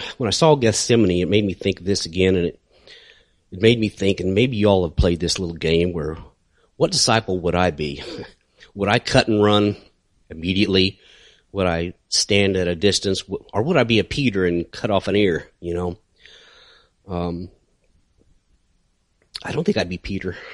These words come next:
<laughs> I hate to tell you. I'm just not that brave and courageous. But, um, somehow I think I would still,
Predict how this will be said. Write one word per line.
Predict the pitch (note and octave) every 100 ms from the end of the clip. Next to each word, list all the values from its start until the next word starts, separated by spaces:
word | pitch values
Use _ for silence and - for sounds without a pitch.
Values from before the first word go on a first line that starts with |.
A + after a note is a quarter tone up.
| -
<laughs> | - -
I | -
hate | - -
to | -
tell | -
you. | - -
I'm | _ _ _ - _ -
just | F2+ -
not | E2 D2+
that | E2 D#2+
brave | E2+ E2 D#2+ - -
and | -
courageous. | D#2 D#2+ D#2+ F2 - - _ _ _ _ _ _ _ _ _ _ _
But, | F#2 - F#2
um, | E2+ E2 F2 _ _ _ _ _ _ _ _ _ _ _ _ _ _ _ _ _ _ _ _ _
somehow | - - D3+ C3+ G#2 F#2+ F#2
I | F2 F#2+
think | G#2 G#2
I | F#2
would | F#2+ D#2
still, | - - G#2 F#2+ F#2+ - -